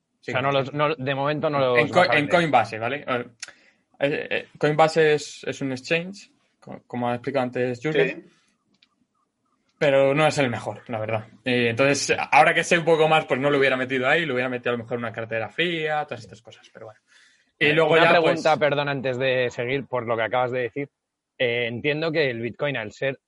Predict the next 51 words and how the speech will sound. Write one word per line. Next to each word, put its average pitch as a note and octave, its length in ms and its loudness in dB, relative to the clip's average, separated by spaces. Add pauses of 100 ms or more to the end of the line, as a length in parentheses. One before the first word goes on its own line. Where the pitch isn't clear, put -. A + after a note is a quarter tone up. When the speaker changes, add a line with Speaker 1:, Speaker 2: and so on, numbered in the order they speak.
Speaker 1:
entre A2+ 360 -8
comillas, A#2+ 500 -4
dinero, B2+ 540 -4
no B2 160 -2
lo D3+ 120 0
puedes D#3 300 2
mover C#3+ 320 0
de C#3 80 -2
una C#3 200 -4
cartera C3 400 -2
a C3 60 2
otra, B2+ 480 -2 (880)
de C3 140 0
un C#3 140 0
exchange C3 340 -4
a C3 80 -2
otro, B2+ 400 0
de A2+ 240 -2
una B2 600 -4
cartera A2+ 420 -2
así, C#3+ 220 -8
¿no? D3+ 180 -10
Es A2 60 -10
la A2+ 100 -4
palabra, C3 240 -2
de C3+ 80 -2
una B2+ 140 -6
cartera A#2+ 320 -4
a - 20 -4
otra. - 240 -10 (400)
Eh, B2 160 -6
Speaker 2:
Hmm, A#2 40 -8
Speaker 1:
no C3 100 -4
se - 80 -2
Speaker 2:
sí. F3 40 0
Speaker 1:
puede C#3 460 4
mover C3+ 540 -2
tranquilamente B2+ 580 -4
siendo C3 380 -4
tu B2+ 100 -2
pasta C#3+ 300 -2
y B2 60 -2
dices, G#2+ 120 -8
"La G2+ 160 -8
saco A#2+ 180 -4
de B2 60 -4
aquí, A#2 140 -6
la C3 100 -6
meto A#2 160 -10
de A#2+ 80 -8
aquí". B2+ 160 -6